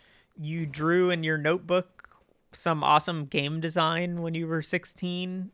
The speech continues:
Speaker 2: this is, like, if that became a real game. That's what the theme of this is. So, yeah. Uh, Slayer's X. And then in, next year we have a, a sequel to Hypnospace called Dream Settler, but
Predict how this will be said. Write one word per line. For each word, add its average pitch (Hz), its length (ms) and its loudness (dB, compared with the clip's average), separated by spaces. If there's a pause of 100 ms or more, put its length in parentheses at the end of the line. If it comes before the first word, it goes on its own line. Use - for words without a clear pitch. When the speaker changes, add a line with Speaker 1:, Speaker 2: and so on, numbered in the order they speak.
Speaker 2:
this 165 180 -6
is, 165 180 -8
like, 165 280 0
if - 180 -6
that 156 300 2
became 151 380 -4
a 151 100 0
real 151 320 0
game. 143 480 -10 (200)
That's 156 180 -4
what 147 160 -6
the 156 80 -2
theme 151 260 -4
of 143 160 -6
this 151 180 -6
is. 156 280 -4 (600)
So, 147 680 -6
yeah. 147 480 0 (520)
Uh, 156 520 -6 (340)
Slayer's 151 580 -6
X. - 640 -20
And 170 160 -2
then 190 140 2
in, 160 220 0
next 160 280 -4
year 151 140 -6
we 143 140 -8
have 147 160 -8
a, 143 100 -10 (720)
a 160 180 -4
sequel 151 300 -6
to 139 100 -6
Hypnospace 156 800 -14
called 143 300 -8
Dream 139 280 -8
Settler, 147 580 -12 (440)
but - 220 -12